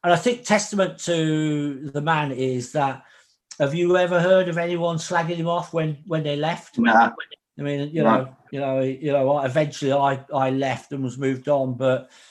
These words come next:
Speaker 1: um, you know, I would, I didn't have a bad word to say about Arsene Wenger, and, and, and, you know, and I s-, I still don't. He was just, he was incredible in that, in that early period with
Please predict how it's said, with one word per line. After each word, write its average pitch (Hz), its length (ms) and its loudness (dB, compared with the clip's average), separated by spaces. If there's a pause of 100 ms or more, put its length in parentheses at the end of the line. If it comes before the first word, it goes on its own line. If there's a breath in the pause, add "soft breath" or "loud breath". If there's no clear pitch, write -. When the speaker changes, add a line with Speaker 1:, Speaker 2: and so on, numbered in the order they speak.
(380 soft breath)
Speaker 1:
um, 127 520 0 (560)
you 143 80 -4
know, 131 220 2
I 143 80 2
would, 135 240 -2 (260)
I 139 140 4
didn't 131 240 -4
have 127 200 -2
a 123 40 -2
bad 127 300 -2
word 139 280 -4
to 123 80 -16
say 135 220 0
about 123 300 -2
Arsene 123 340 -4
Wenger, 123 360 -4
and, 120 200 -4
and, 127 320 -6
and, 120 340 -6 (140)
you 127 140 -2
know, 123 80 0
and 123 100 -4
I 120 40 -2
s-, - 280 -12
I 131 60 -4
still 131 260 -4
don't. 120 340 -2
He 135 120 -2
was 131 200 -6
just, 143 300 -6 (380 soft breath)
he 165 100 2
was 160 140 0
incredible 165 680 2
in 135 140 -4
that, 143 280 -2 (100)
in 143 120 -6
that 143 280 -6
early 139 340 0
period 131 500 -2
with 127 400 -4